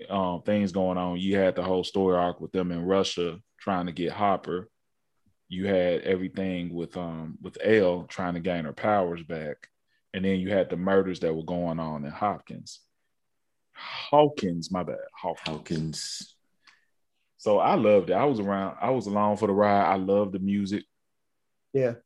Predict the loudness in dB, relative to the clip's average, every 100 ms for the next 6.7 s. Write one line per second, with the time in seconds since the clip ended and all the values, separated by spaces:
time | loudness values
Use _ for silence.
0 | _ _ -10 -4 2 4 4 4 2 2
1 | -4 -4 0 2 2 0 -2 -2 0 0
2 | 0 0 -2 -4 -4 -4 -2 -4 -4 -6
3 | _ _ _ _ 2 2 2 -2 -8 -4
4 | -2 -2 2 4 2 -2 _ 4 4 2
5 | 0 0 -2 2 2 2 0 0 0 -6
6 | -6 -6 -2 -2 -2 -4